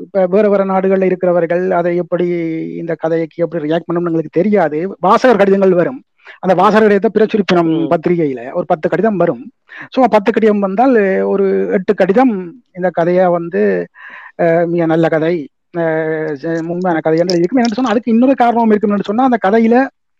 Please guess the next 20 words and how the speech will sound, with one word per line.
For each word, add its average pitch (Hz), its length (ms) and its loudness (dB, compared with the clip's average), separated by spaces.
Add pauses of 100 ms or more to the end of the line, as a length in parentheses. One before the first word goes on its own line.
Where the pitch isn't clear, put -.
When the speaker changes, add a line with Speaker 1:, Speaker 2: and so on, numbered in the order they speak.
(360)
Speaker 1:
ஒரு 196 160 2
புலம்பெயர் 277 540 4
வாழ்க்கையின் 220 520 2
அவலம் 202 340 2
ஒன்று 185 200 0
இருக்கும். 143 280 -6 (220)
அதுவும் 240 340 2
அவையில 208 260 0
அந்த, 190 180 -4
அது 214 160 2
அப்போ 180 460 -2
அது 214 140 2
ஒரு 190 380 4
ட்ரெண்ட் 208 380 0 (200)
தொண்ணூறுகள்ல, 170 600 0 (260)
இந்த - 240 -10
புலம்பெயர் 196 380 4
வாழ்க்கையின் 175 420 2
அவலத்தை 170 520 0
எழுதுறது. 160 600 0